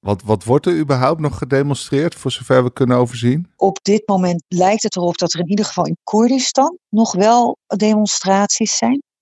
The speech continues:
Speaker 2: En in een andere provincie, die heet Sistan-Balochistan, ook daar gaan mensen nog de straat op, voornamelijk op vrijdag.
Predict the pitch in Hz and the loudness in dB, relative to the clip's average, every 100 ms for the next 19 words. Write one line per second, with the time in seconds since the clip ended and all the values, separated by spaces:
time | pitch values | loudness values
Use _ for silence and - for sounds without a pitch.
0 | _ 180 185 190 185 190 180 175 208 202 | _ 0 2 2 0 0 0 2 2 0
1 | 185 - 175 180 170 - 160 151 165 165 | -2 -2 0 0 0 0 0 2 2 2
2 | 160 - 190 - 165 160 156 214 - 233 | 2 0 0 0 0 0 2 0 0 -4
3 | - 247 285 - 190 151 185 214 247 220 | -2 -4 -4 0 -2 2 0 2 0 0
4 | 220 226 220 - 208 202 - - - 190 | 0 2 0 0 -2 -2 -6 -6 -2 0
5 | 208 214 165 - - 185 214 233 185 - | 0 0 -6 -6 -2 2 2 2 0 -2
6 | - - - 165 175 214 - 339 - | -8 -8 -2 0 2 0 -2 -6 -10